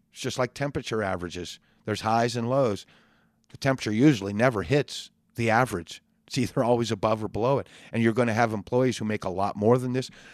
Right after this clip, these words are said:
You're gonna have employees who have milked this for big dollars. Wh-, why? How could they do it? Because they could.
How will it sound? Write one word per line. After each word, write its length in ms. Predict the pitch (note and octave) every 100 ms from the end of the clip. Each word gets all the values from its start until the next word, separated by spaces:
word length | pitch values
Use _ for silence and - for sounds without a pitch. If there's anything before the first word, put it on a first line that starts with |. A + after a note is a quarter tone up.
| - -
You're 160 | D3
gonna 180 | E3 A#2+
have 220 | B2+ C3+
employees 560 | G#2+ - B2 A#2 F#2 -
who 100 | A2
have 160 | G2
milked 480 | F#2+ G2+ A#2+ B2+ _
this 400 | A2+ A2+ A2 - _ _ _ _ _ _ _ _
for 240 | - G2+
big 640 | F2+ F2 - B2 B2 A#2 A2 _ _ G2
dollars. 640 | A2 G#2 G2+ F2 - - _ _ _ _ _ _ _ _ -
Wh-, 40 | F#2+ _ - _
why? 500 | F2 F2+ G2+ A#2+ D#3 C#3+
How 240 | - B2
could 180 | - C3
they 140 | B2+
do 180 | A2+ C3+
it? 140 | D3+ -
Because 420 | A2 - A#2 G2+
they 160 | G#2+
could. 540 | G2 - B2+ G#2+ E2+